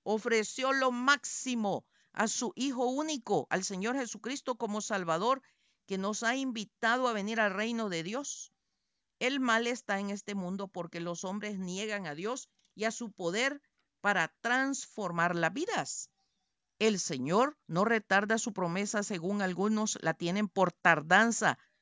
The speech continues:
sino que es paciente para con nosotros, no queriendo que ninguno perezca,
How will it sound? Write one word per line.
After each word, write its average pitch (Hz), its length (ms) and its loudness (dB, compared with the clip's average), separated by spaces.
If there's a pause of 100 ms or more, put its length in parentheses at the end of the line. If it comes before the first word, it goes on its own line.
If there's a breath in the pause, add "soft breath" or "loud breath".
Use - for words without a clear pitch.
(160 soft breath)
sino 214 380 0
que 233 100 0
es 254 80 0
paciente 233 600 -2
para 196 220 2
con 185 200 -2
nosotros, 214 400 0
no 220 180 2
queriendo 240 420 2
que 247 140 4
ninguno 254 640 4
perezca, 180 640 2